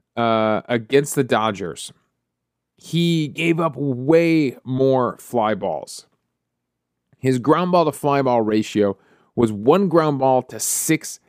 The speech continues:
flyouts. Now, that's significantly different than the last time he pitched against Oakland. Remember, pitching at home this time, his ground ball to fly ball ratio, seven ground balls, zero flyouts.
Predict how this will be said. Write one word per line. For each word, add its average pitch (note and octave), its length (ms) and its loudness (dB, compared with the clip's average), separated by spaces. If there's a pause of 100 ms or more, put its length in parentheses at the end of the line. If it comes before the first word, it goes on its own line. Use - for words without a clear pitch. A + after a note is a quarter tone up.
(160)
flyouts. - 840 -4 (560)
Now, C#3+ 160 2
that's F3 160 2
significantly F3 1000 0
different C#3 520 -4 (280)
than C#3+ 140 2
the C#3 100 2
last C3+ 340 -4
time B2+ 200 -2
he B2 120 -6
pitched A#2+ 280 -4
against A2 340 -4
Oakland. G2 380 -4 (280)
Remember, C#3+ 360 2
pitching E3 340 -2
at D3+ 80 -2
home F3+ 280 2
this A#2+ 180 0
time, G2 400 -6 (320)
his C3 140 0
ground E3 260 4
ball F3 140 4
to D#3+ 40 0
fly D3+ 240 0
ball D#3+ 180 2
ratio, F#3 480 0 (160)
seven G3+ 680 -2
ground E3+ 340 0
balls, C3+ 320 2 (300)
zero A#3 760 4
flyouts. G3+ 1000 -2